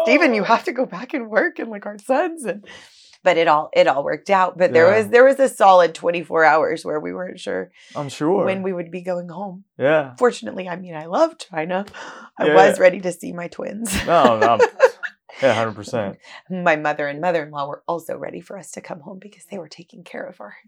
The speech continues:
Speaker 1: <laughs>
Speaker 2: Oh.
Speaker 1: twins.
Speaker 2: <laughs>
Speaker 1: But
Speaker 2: Oh,
Speaker 1: <clears throat> yeah,
Speaker 2: man.
Speaker 1: so everything, everything did work out, but I had totally forgotten about that. That was kind of a crazy side note to that,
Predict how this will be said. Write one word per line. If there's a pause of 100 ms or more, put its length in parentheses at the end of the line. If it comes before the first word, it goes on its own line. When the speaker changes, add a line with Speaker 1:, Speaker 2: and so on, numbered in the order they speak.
Speaker 1:
<laughs>
Speaker 2:
Oh.
Speaker 1:
twins. (120)
Speaker 2:
<laughs>
Speaker 1:
But (260)
Speaker 2:
Oh,
Speaker 1:
<clears throat>
yeah,
Speaker 2:
man.
Speaker 1:
so
everything,
everything
did
work
out,
but
I
had
totally
forgotten
about
that.
That
was
kind
of
a (640)
crazy
side
note
to
that,